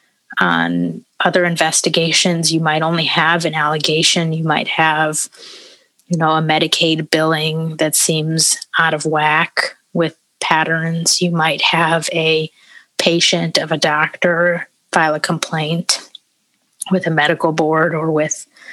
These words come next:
the Drug Enforcement Administration. So you just have these little things to go on,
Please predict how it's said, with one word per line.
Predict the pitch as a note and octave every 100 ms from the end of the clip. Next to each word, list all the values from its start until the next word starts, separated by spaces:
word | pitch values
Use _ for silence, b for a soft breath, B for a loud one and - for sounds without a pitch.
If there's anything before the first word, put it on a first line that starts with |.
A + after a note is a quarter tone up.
| B -
the |
Drug | F3 D#3+ D3+
Enforcement | D3 D3 D3+ - D#3+
Administration. | D#3+ E3 E3 - E3+ E3 F3 F3+ E3 F3+ B B B B _
So | -
you | E3
just | E3 E3+
have | F3 D#3
these | D#3+ D#3+
little | E3 D#3
things | - F#3+ F#3+ F3 -
to | -
go | D#3 E3 F#3
on, | E3 D#3 D#3 D#3